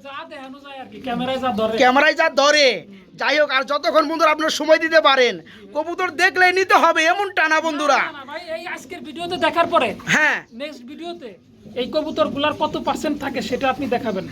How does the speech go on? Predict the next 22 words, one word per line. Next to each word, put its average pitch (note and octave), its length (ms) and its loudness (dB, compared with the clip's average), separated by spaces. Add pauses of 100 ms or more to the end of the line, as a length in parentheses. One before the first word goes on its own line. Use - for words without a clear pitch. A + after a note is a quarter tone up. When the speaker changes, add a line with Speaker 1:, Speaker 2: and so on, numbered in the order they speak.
(300)
Speaker 2:
<laughs> A#3+ 340 0
যাই B3 260 2
হোক, A#3 100 -2
আমি A#3 180 -4
জানি D#4 220 2
থাকবে B3+ 380 0
না। C4 80 0
Speaker 1:
আমি, F#4 140 0
আমি D4 140 -14
কোন E4+ 240 -14
প্লেয়ার E4 320 -8
সেটা - 220 -10
বুঝাবেন C#4+ 360 -4
না। B3+ 80 -4
Speaker 2:
হ্যাঁ, A3 260 2 (260)
তো A#3+ 60 -14
যাই A#3+ 280 4
হোক D#4+ 100 -8
বন্ধুরা, F4+ 380 2
কবুতর E4+ 460 -6
যারা D4 200 0
নিতে E4 200 -6